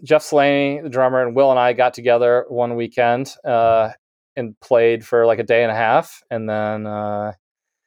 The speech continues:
next time we did that, Jay came and, uh, gave, uh, Screaming, you know, a shot again, and he sounded great. And, uh, it's been pretty cool, but it's also, like, real work to learn the songs. Um,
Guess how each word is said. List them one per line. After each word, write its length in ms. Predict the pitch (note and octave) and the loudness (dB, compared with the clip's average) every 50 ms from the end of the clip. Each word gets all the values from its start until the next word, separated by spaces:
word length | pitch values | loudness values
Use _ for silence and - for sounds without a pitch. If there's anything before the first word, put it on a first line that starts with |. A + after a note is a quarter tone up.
| _ _ _ _ _ - - | _ _ _ _ _ 0 2
next 180 | D3 D3 - | 2 2 2
time 180 | - F3 D#3 D3 | 2 2 2 2
we 80 | D3 | 2
did 160 | C3+ C#3 C3+ C3 | 0 2 2 4
that, 220 | C#3 C#3 D3+ D3 | 4 2 2 0
Jay 260 | A#2+ A2+ C3+ B2+ C3+ | 0 2 2 2 2
came 440 | C3+ - D3+ C3+ B2+ B2+ C3 C#3+ D3+ | 0 0 0 0 0 0 -2 -2 -4
and, 420 | C3+ C#3+ C3+ C3 B2+ B2+ B2+ B2 B2+ | -4 -2 -2 -2 -2 -2 -4 -2 0
uh, 440 | B2+ B2+ B2 B2 A#2+ A#2+ A#2+ A#2 A2+ - D3 A2+ - | 2 4 4 6 4 4 2 0 -2 -8 -16 -10 -4
gave, 500 | - B2 B2 B2 B2 B2 A2+ A#2 B2+ B2+ | -2 0 0 0 -2 -2 -6 -8 -12 -6
uh, 580 | C3+ C3 B2 B2+ B2 A#2+ A#2 A#2 A#2 B2 A#2+ - | -2 0 2 2 4 4 4 2 2 0 -2 -4
Screaming, 720 | - - - - C#3+ C#3 C3+ C3 C3 C3 C3 C3+ C3+ C#3 - - | -10 -16 -8 -4 -2 0 0 0 0 -2 -2 -4 -6 -6 -10 -10
you 140 | E3+ D#3+ C#3 | -8 -6 -4
know, 320 | C3 C3 B2+ B2+ C3 C3+ A#2+ | -4 -2 -2 -2 -2 -2 -4
a 40 | B2 | -6
shot 280 | - - D3+ C3+ C3 | 0 2 4 4 4
again, 360 | C3 B2 B2 B2 B2 B2+ C#3 D3+ | 2 2 2 2 2 2 2 0
and 100 | C#3 B2+ | -2 -4
he 60 | A#2 | -4
sounded 340 | - - C3 B2+ B2+ B2 A2 | -2 0 0 0 0 -2 -6
great. 340 | - A#2 A2+ A#2+ C3+ E3+ - - | -2 0 2 2 2 0 -2 -4
And, 200 | B2 B2 B2+ C3 | -6 -4 -2 0
uh, 260 | B2+ C3 C3+ C#3 C#3 _ _ _ _ _ _ _ - | 2 2 2 0 0 _ _ _ _ _ _ _ -14
it's 100 | C3 - | -8 0
been 160 | - D#3+ E3 | 0 0 0
pretty 200 | D#3 F3+ F3 D#3+ | 0 -2 -2 -2
cool, 340 | C#3+ - G#3 G3+ C3 F#2+ - - | 0 2 2 2 2 2 0 2
but 180 | - B2+ B2+ - | 0 2 2 0
it's 180 | C3 C3 - C#3 | -6 -4 -2 2
also, 720 | C3+ C3+ C3 - D#3+ D3 C#3+ C#3 C#3 C#3 C#3+ C#3 C#3+ C#3 - _ _ _ _ _ _ _ _ _ - | 2 2 2 2 2 2 4 4 4 4 4 2 0 -2 -6 _ _ _ _ _ _ _ _ _ -2
like, 160 | C3+ C3 - | -2 -2 -2
real 300 | C3 B2+ C#3+ D3+ D3 C#3+ | 0 2 2 4 4 4
work 300 | D#3 E3 F3 E3+ _ - | 4 2 2 0 _ -10
to 100 | - B2+ | -8 -4
learn 220 | A#2+ B2+ C3 C3 | 0 0 0 0
the 80 | B2+ A#2+ | 0 -2
songs. 560 | - - D3 D3 A#2+ F#2+ F#2 - - - - - | 0 0 0 0 0 -4 -8 -14 -18 -18 -16 -12
Um, 480 | - G#2 G2+ G2+ G2 G2 G2 G2 G2 | -10 -10 -8 -8 -10 -10 -12 -16 -20